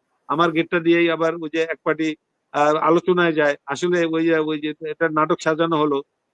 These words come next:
ওই যে ডিএডি তৌহিদকে, আহ, প্রধানমন্ত্রীর কাছে নিয়ে গেল। আরে বাবা, তুই তো, আহ, যা করার করে দিয়েছিসই, এখন আরো সময় ক্ষেপণ, মানে এখনো মারার কাজ বাকি রয়েছে, অফিসারকে পাওয়া যায়নি।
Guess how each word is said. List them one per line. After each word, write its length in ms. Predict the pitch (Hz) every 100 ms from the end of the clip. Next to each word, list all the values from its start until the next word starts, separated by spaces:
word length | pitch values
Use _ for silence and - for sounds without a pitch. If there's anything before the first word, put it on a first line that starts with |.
| -
ওই 60 |
যে 400 | 143 165 160 160
ডিএডি 300 | 143 170 170
তৌহিদকে, 560 | 170 165 165 165 - 160 -
আহ, 120 | 151
প্রধানমন্ত্রীর 560 | 143 156 160 156 156 160
কাছে 240 | 151 127
নিয়ে 200 | 156 156
গেল। 140 | 147 131
আরে 180 | 147 180
বাবা, 200 | 175 196
তুই 180 | 202 196
তো, 140 | 214 214 _ _ _ _
আহ, 140 | 175
যা 160 | 165 180
করার 300 | 180 196 196
করে 240 | - 202
দিয়েছিসই, 640 | 196 202 202 202 170 123 107
এখন 280 | 127 170 190 - _ _ _
আরো 260 | 131 147 196
সময় 300 | 196 202 202
ক্ষেপণ, 300 | 185 190 196
মানে 220 | 190 190
এখনো 320 | 190 - 190 202
মারার 340 | 170 170 185
কাজ 220 | - 180
বাকি 260 | 175 165 190
রয়েছে, 260 | 185 -
অফিসারকে 400 | 151 147 165 170
পাওয়া 280 | 175 170 170
যায়নি। 280 | 175 175 165